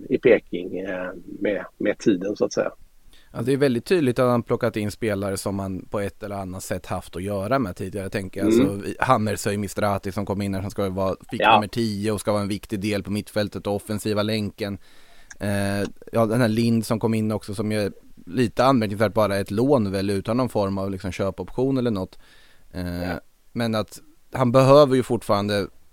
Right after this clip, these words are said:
Speaker 2: någon form av defensiv ledare. Att Wahlqvist har försvunnit till ett jättetapp, man har inte lyckats ersätta honom än riktigt. Eh,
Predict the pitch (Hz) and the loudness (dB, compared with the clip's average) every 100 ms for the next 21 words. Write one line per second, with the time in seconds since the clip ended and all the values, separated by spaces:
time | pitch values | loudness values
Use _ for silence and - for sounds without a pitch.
0 | - - 110 120 113 110 - 113 107 98 | -20 -12 -4 0 2 0 0 0 2 2
1 | 98 101 95 104 98 101 92 98 101 98 | 0 0 0 -2 -2 -4 -4 -4 -2 0
2 | 101 107 98 113 104 - 120 110 98 - | 2 2 4 2 2 0 -4 -4 -6 -4
3 | 98 98 92 101 - - 95 104 110 98 | -2 -2 -2 -4 -4 -4 -2 -2 -2 -4
4 | 95 98 101 117 - 127 104 85 65 80 | -4 -2 -2 -2 -2 -2 -2 -6 -8 -10
5 | 64 - - - - - - _ - - | -12 -14 -20 -20 -20 -20 -20 _ -20 -12
6 | 85 82 73 | -10 -8 -8